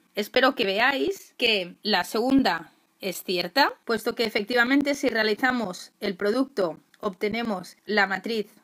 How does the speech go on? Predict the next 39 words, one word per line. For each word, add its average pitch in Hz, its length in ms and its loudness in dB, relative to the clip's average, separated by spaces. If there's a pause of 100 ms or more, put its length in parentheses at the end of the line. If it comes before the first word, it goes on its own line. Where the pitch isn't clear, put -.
(120)
en 175 520 -8
Z 196 340 -4
módulo 196 380 -2
tres, 185 360 -6 (160)
cero, 185 320 -6 (140)
dos, 196 560 -4
y 277 420 2
la 247 200 2
tercera 277 400 -2
también 220 320 -2
lo 208 140 2
es, 170 260 -4
puesto 196 440 -6
que 190 140 -4
B 202 300 -2 (140)
más 185 260 -8
C, 240 420 0
sumando 214 720 -2
componente, 208 800 -2 (140)
componente 185 440 -6
sumando 214 280 -2
cada 233 220 4
uno 233 180 0
de 202 80 2
los 190 140 -2
elementos 202 460 -2
en 190 80 -4
la 185 120 0
misma 202 340 -2
posición 190 540 -4
de 180 100 -6
B 185 260 -4 (280)
y 185 100 -6
de 170 140 -2
C, 277 340 -2
obtendremos 214 960 -4
la 208 180 0
matriz 208 400 -2 (180)
uno, 233 440 -4